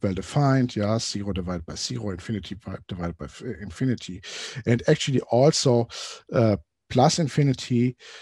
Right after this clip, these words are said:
plus minus infinity will actually lead to this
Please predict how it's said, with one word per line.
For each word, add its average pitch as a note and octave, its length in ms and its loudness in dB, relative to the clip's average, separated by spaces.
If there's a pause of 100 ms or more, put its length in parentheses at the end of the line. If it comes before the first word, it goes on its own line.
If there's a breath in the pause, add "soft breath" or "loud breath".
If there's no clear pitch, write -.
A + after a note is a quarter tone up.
(300 loud breath)
plus G#2+ 500 2
minus B2 440 2
infinity F#2 640 -6 (320 loud breath)
will B2 340 6 (300)
actually G#2 400 0
lead G#2 360 -4
to G2+ 600 -6
this - 360 -6